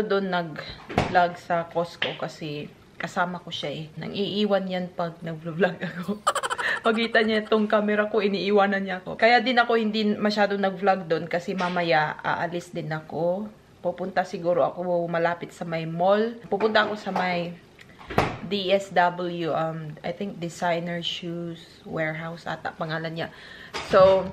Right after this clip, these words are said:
maghahanap ako ng sapatos. Tapos, kung wala akong mahanap doon, so I think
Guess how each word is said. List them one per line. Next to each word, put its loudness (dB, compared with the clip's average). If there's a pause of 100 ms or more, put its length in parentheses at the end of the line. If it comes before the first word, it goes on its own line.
(220)
maghahanap 4
ako 2
ng 2
sapatos. -2 (960)
Tapos, 2
kung 2
wala 6
akong 0
mahanap 4
doon, 2
so -4
I 2
think -2